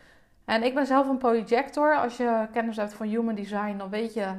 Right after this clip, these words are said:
wat een projector is. En een projector is hier niet om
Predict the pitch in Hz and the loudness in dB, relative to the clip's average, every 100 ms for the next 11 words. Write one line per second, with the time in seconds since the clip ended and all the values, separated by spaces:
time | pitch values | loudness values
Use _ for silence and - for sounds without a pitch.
0 | 190 214 220 220 214 202 208 208 202 - | -2 0 2 -2 -6 -6 -6 -6 -8 0
1 | 262 294 - - _ _ _ _ _ _ | 0 0 -6 -18 _ _ _ _ _ _
2 | - 233 247 247 254 262 269 269 262 247 | -8 -2 0 2 2 2 0 2 4 4
3 | 247 240 240 233 220 247 247 - 220 220 | 2 -2 0 0 2 0 -4 -6 -2 -2
4 | 220 | -4